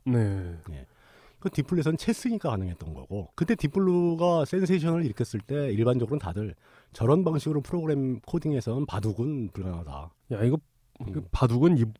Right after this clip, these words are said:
Speaker 1: 이거 뭐 이십일 세기에도 안 되겠는데?
Speaker 2: 바둑은 불가능한 거 아니냐, 막 이런 식-, 얘기까지 나왔었어요.
Speaker 1: 네.
Speaker 2: 그래서 뭐 바둑 경진대회 같은 거 가보면 소프트웨어가 뭐 일 급이네, 이 급이네, 뭐 이런 실력 나오고 막 그랬었거든요.
Speaker 1: 그렇죠.
Speaker 2: 예.
Speaker 1: 그 블레이드 러너에 보면
Speaker 2: 예.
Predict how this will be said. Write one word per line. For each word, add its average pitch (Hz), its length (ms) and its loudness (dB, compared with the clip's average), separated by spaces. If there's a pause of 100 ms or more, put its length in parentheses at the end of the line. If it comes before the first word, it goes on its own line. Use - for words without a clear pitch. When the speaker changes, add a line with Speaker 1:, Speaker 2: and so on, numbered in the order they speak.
(160)
Speaker 1:
이거 123 120 -6
뭐 120 220 0
이십일 160 340 4
세기에도 143 400 4
안 135 100 -4
되겠는데? 160 640 8
Speaker 2:
바둑은 135 420 4
불가능한 196 420 4
거 202 100 4
아니냐, 127 180 2
막 127 80 0
이런 123 160 4
식-, 123 80 -2 (320)
얘기까지 131 280 2
나왔었어요. 101 480 0
Speaker 1:
네. 90 360 2 (260)
Speaker 2:
그래서 131 200 -2
뭐 139 260 2
바둑 123 240 0
경진대회 123 460 4
같은 120 220 -2
거 113 60 -2
가보면 104 280 -2
소프트웨어가 127 480 -2
뭐 110 200 -2
일 123 220 2
급이네, 135 380 2
이 117 220 0
급이네, 127 340 2
뭐 123 120 2
이런 107 200 2
실력 127 240 -2
나오고 92 260 -2
막 127 100 -4
그랬었거든요. - 580 -12 (140)
Speaker 1:
그렇죠. 110 360 -14 (140)
Speaker 2:
예. 87 40 -6 (400)
Speaker 1:
그 208 100 4 (120)
블레이드 220 400 10
러너에 156 360 8
보면 110 640 4
Speaker 2:
예. 82 160 -8